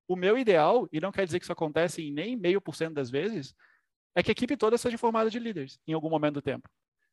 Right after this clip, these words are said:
E aí, por que que isso não acontece? Porque o mundo traz novidades que você não consegue saber, né? A gente não prevê o futuro.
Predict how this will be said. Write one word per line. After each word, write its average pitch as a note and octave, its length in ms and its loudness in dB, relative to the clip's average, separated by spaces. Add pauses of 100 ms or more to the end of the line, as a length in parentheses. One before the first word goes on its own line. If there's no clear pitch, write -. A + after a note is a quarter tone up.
(300)
E F#3 80 6
aí, G#3 100 8
por - 140 -2
que C4+ 80 -2
que - 80 -10
isso - 80 -2
não A#3 80 4
acontece? F3+ 640 2
Porque F3+ 420 2 (540)
o G3+ 120 -6
mundo A3 420 -8 (640)
traz G3 340 4
novidades F#3 460 2
que A3 80 -2
você G#3 240 -2
não A3 80 -2
consegue G#3 340 -2
saber, B3 280 4
né? D3+ 60 2
A D3 40 4
gente D3+ 140 -4
não E3+ 100 -10
prevê G3 200 2
o A3+ 60 4
futuro. F3 380 -2